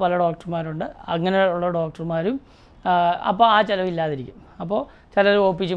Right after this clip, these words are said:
മാത്രമേ എടുക്കുകയുള്ളൂ, ചിലർ ലാറ്ററൽ സെഫും കൂടെ എടുക്കും. അപ്പോൾ അങ്ങനെയുള്ള ചിലവ്, എക്സ്റേസ്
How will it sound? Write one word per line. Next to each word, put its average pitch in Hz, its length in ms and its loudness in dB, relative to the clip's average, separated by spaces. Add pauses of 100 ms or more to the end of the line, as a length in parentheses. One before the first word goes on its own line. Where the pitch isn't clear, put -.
മാത്രമേ 175 380 -4
എടുക്കുകയുള്ളൂ, 160 340 -8
ചിലർ 175 160 -2 (240)
ലാറ്ററൽ 156 320 -8
സെഫും 156 220 -14
കൂടെ 151 160 -8
എടുക്കും. 165 220 -6 (400)
അപ്പോൾ 214 200 4
അങ്ങനെയുള്ള 220 440 2 (180)
ചിലവ്, 170 240 -2 (160)
എക്സ്റേസ് 180 480 -4